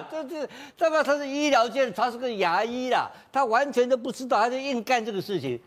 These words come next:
问题是我们现在这个风险奇大无比啊！今天大家，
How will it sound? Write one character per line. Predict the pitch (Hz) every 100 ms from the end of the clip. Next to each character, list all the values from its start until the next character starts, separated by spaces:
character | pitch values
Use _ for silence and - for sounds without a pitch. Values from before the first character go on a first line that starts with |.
| _ -
问 | 302
题 | 254 247
是 |
我 | 240 175
们 | 226
现 | 277
在 | 254
这 | 233
个 | 233
风 | - 262
险 | - 156 135
奇 | - 196 233
大 | 214 254
无 | 170 156
比 | 165 131
啊！ | 104 71 _ _ _
今 | 254
天 | 285
大 | 269
家， | 269